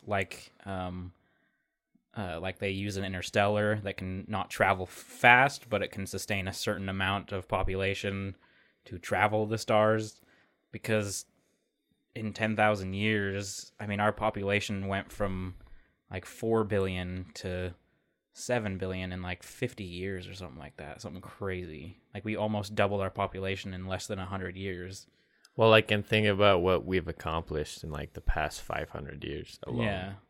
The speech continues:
Speaker 1: So
Speaker 2: Another t-, ten thousand years. Assuming we don't self-destruct, that's
Speaker 1: Exactly.
Speaker 2: a lot of fucking progress.
Speaker 1: Either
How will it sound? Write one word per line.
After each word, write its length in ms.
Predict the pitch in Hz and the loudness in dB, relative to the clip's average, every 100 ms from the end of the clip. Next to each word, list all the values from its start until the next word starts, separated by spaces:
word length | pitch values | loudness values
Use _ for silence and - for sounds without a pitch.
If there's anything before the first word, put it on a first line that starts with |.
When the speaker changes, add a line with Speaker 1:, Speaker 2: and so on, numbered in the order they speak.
| _ _ _ _ | _ _ _ _
Speaker 1:
So 160 | - 101 | -6 0
Speaker 2:
Another 260 | 95 95 82 _ - | 2 2 0 _ -14
t-, 80 | - | -12
ten 440 | - - 95 90 90 | 0 2 2 2 -2
thousand 520 | - 78 80 82 80 | 0 0 2 -2 -4
years. 440 | 78 78 87 - - _ _ _ _ _ _ _ _ - | -4 -4 -4 -6 -16 _ _ _ _ _ _ _ _ -2
Assuming 840 | - - - - 113 135 131 113 | 0 0 -2 0 4 6 6 6
we 100 | 110 | 6
don't 200 | 107 95 | 6 4
self-destruct, 880 | - 107 92 - - - 107 85 76 | 4 4 4 0 -2 0 4 4 4
that's 100 | 113 | 0
Speaker 1:
Exactly. 560 | 101 113 107 80 80 92 | 4 6 6 4 2 6
Speaker 2:
a 20 | |
lot 260 | 95 92 | 8 8
of 60 | 82 | 4
fucking 340 | - 85 - | -2 -4 -4
progress. 720 | - 87 76 71 73 73 - 117 | 0 2 2 2 -2 -2 -4 -2
Speaker 1:
Either 440 | 113 110 107 107 | 2 2 2 0